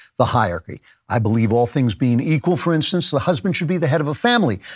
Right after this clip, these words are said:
but God didn't make women to be oppressed and bullied and abused and stifled. That was not his purpose in creating the female of the species.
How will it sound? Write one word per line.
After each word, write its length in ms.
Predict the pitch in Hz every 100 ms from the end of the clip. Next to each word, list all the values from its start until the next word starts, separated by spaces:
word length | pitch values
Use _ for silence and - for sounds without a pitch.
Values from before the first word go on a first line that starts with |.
| - -
but 180 | 131
God 300 | 101 180 233
didn't 240 | 165 185 170
make 160 | 147
women 260 | 113 139 131
to 60 | 117
be 140 | 131 -
oppressed 640 | - - 180 156 123 -
and 220 | 120 113
bullied 380 | 85 180 139 107
and 160 | 123 113
abused 580 | 107 92 160 156 123 131
and 160 | 135
stifled. 640 | - - - 269 247 - 160
That 160 | 131
was 120 | 127
not 280 | 107 135 156
his 120 | -
purpose 460 | 135 - 160 - 90 - -
in 100 | 147
creating 580 | 135 139 110 110 110 117 127 -
the 160 | 117
female 560 | 113 - 139 127 113 120
of 120 | 113
the 80 | 113
species. 580 | - 233 233 - 110